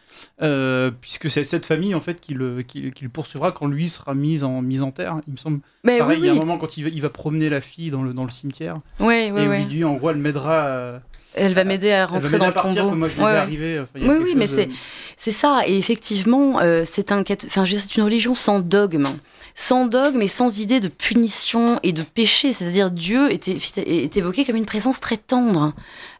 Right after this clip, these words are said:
Speaker 2: euh, et très paternelle. Et, euh, c'est effectivement, euh, moins, euh,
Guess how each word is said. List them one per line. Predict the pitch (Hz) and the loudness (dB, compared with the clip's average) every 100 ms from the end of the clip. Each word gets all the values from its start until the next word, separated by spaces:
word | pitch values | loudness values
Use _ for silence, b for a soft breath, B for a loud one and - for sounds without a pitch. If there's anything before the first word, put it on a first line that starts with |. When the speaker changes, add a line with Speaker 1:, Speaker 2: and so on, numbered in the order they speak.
| - | 4
Speaker 2:
euh, | 175 170 170 | 6 6 4
et | 139 | 2
très | 208 - | 0 0
paternelle. | 254 233 240 208 226 226 180 311 B B B - | 0 0 0 0 2 2 0 -2 B B B 2
Et, | 208 240 165 | 4 4 4
euh, | 175 165 160 160 | 4 4 2 0
c'est | - 175 | -2 -4
effectivement, | 170 180 - 202 254 269 208 | -4 -4 -4 2 4 4 4
euh, | |
moins, | 185 196 233 240 226 | 2 2 2 4 4
euh, | 170 175 | 4 2